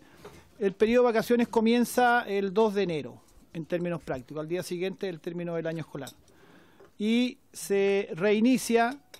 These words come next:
el día anterior del inicio del año escolar siguiente. Eso significa, en términos prácticos, la totalidad de enero y febrero.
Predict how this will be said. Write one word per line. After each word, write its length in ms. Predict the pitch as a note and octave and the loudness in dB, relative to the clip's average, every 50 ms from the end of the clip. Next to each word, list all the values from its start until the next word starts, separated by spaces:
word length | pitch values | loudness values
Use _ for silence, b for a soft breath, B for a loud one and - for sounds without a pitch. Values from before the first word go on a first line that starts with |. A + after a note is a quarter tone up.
| - _ | -18 _
el 140 | - F#3 F#3+ | -8 -8 -4
día 160 | F#3+ G#3 G#3+ | 0 0 0
anterior 460 | G#3+ G#3 - G3+ F#3+ G3 G#3 A3 A3 G#3 | 0 0 0 -2 2 2 2 2 2 0
del 280 | G#3 G#3+ G#3 G3+ G3 F#3+ | 0 2 2 2 0 -2
inicio 400 | F#3+ F#3 G3 G3+ - - G3 F#3 | -4 -4 -4 -4 -2 -2 -2 -2
del 160 | F3+ F3 D#3+ | -2 -2 -2
año 180 | E3 D#3+ D#3 D3+ | -2 -4 -4 -8
escolar 420 | - - - D3+ D#3 D#3 D#3 D3+ - | -8 -8 -6 -4 -4 -4 -4 -6 -8
siguiente. 540 | - - F3+ F3 G3 F3 D3 B2 - - - _ _ _ b b b b b b b b b b b b b b - | -8 -8 -4 -2 0 -2 -2 -2 -6 -14 -20 _ _ _ b b b b b b b b b b b b b b -6
Eso 380 | F#3 F#3 - - G#3+ G#3 - - | -6 -4 0 2 0 0 0 -2
significa, 440 | - G3 F#3+ F#3 F3+ - G#3+ F#3+ G3+ | -4 -4 -4 -4 -4 -4 -4 -4 -4
en 40 | G3 | -2
términos 380 | - G#3 F#3+ F#3+ F#3+ G3 F3+ | -2 -2 -2 -2 -2 -4 -4
prácticos, 640 | - - G3+ G3 - - G#3 F#3 G3+ G3+ G3 F#3 F#3 F3 | -2 -2 -2 -2 -2 -6 -4 -2 0 0 0 0 -2 -2
la 80 | F3 | -4
totalidad 480 | E3 F3 D#3+ E3 E3 D#3 E3+ F3 F3+ F3+ | -6 -6 -4 -4 -4 -2 0 0 0 0
de 60 | F3+ | -2
enero 200 | F3 F3+ F3 F3+ | -2 -2 -4 -4
y 40 | D#3+ | -4
febrero. 440 | - F#3+ F3 F3+ G3 F3 C3+ B2 | -2 -2 0 0 0 0 -2 -6